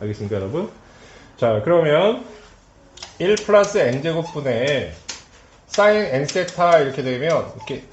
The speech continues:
아무 생각 없이 딱 받아보면, 어, 밑에는 이게 다항식 형태고 위에는 삼각함수가 되려면 변형 이질적인 두 개의 함수가 서로 섞여 있는 상황이 벌어지는 거예요.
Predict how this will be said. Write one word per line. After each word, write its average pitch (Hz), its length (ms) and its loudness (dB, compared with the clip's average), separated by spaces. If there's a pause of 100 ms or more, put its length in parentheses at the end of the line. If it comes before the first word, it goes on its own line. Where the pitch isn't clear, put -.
(120)
아무 196 180 0
생각 202 200 0
없이 185 240 0
딱 - 200 -8
받아보면, 147 640 0 (320)
어, - 240 0
밑에는 196 520 0
이게 151 180 0
다항식 185 480 0
형태고 165 560 -4
위에는 175 360 -2
삼각함수가 202 500 0
되려면 151 300 -2
변형 220 800 0
이질적인 170 560 -2
두 139 100 -6
개의 151 160 0
함수가 170 580 2
서로 165 160 -6
섞여 208 240 -4
있는 160 200 -2
상황이 123 260 -4
벌어지는 87 320 -10
거예요. 78 260 -18